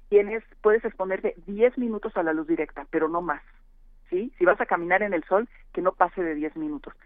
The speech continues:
Entonces tienes que estar cubierto, por supuesto,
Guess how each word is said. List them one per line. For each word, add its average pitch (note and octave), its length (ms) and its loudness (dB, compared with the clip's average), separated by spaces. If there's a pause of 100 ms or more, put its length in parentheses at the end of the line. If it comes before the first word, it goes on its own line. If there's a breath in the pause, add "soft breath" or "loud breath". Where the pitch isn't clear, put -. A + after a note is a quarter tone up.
(160 soft breath)
Entonces A3+ 280 -6
tienes G#3+ 300 -2
que F3+ 80 -6
estar F3 260 0
cubierto, D3 600 -6 (340 soft breath)
por - 160 -6
supuesto, - 560 0